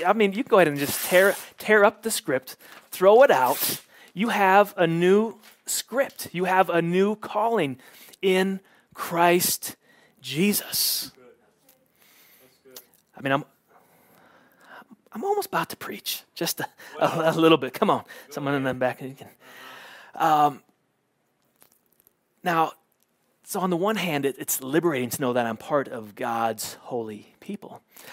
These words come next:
On the other hand, that comes with a bit of a, a charge, a, a bit of a, um, a,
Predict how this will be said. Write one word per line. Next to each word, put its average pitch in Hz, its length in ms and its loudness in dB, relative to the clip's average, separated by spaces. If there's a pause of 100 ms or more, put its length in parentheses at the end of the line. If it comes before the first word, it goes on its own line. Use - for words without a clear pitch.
On 175 160 2
the 185 120 6
other 262 160 6
hand, 180 200 0
that 170 140 -2
comes 330 260 -6
with 190 160 -14
a 156 40 -4
bit 160 200 -2
of 156 140 0
a, 143 120 -2
a 156 100 -2
charge, - 680 -10 (680)
a, 165 80 2
a 165 180 -2
bit 196 200 2
of 202 160 6
a, 170 400 2 (460)
um, 156 800 -4 (420)
a, 139 380 -6